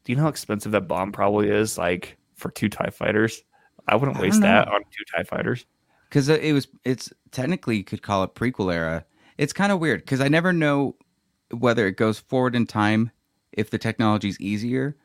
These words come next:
Speaker 2: or if they've all just turned into, like, rust buckets and are just reusing everything.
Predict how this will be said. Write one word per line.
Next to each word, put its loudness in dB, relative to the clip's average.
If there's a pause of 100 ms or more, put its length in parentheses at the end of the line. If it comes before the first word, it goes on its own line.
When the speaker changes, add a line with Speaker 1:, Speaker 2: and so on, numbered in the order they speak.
(300)
Speaker 2:
or 2
if -6 (140)
they've 0
all 4
just -12
turned 0
into, -2
like, -2
rust -4
buckets -2
and -2
are -2
just -10
reusing -2
everything. -2